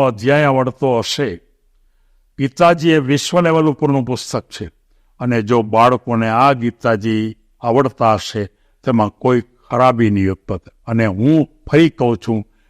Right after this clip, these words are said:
કે બે કે ત્રણ મહાન વ્યક્તિઓ, મોટા સાયન્ટિસ્ટો અથવા તો મહાન ઉદ્યોગપતિઓના સારા પ્રસંગો જીવનમાં તમે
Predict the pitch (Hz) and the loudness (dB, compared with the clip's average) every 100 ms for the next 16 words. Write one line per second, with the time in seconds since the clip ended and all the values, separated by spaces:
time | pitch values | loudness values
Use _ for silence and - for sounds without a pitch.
0 | _ - 110 123 156 - 135 - 131 127 | _ -6 0 2 2 2 -4 -2 -2 0
1 | 113 101 _ _ - 113 101 156 160 123 | 0 -4 _ _ -4 -4 0 0 0 2
2 | 123 117 - 120 107 120 - 139 123 - | 0 -2 -4 -2 0 -2 -2 0 0 -4
3 | 123 127 117 139 123 - 131 107 117 131 | -4 -4 -2 -4 -4 -6 -4 -4 -4 -8
4 | - 147 147 156 127 - _ _ - 123 | -2 0 2 2 -2 -4 _ _ -8 -6
5 | 123 160 156 123 113 139 131 - 120 127 | 0 2 2 0 2 2 2 -4 -4 -2
6 | 120 117 104 - 127 120 117 - 107 - | 0 0 -2 -4 0 2 0 -2 -10 -6
7 | 123 110 110 98 _ _ _ _ 117 113 | -4 -2 -2 -4 _ _ _ _ -4 0
8 | 147 139 120 110 - 110 113 104 101 | 2 2 0 -2 -4 -2 -2 -2 -6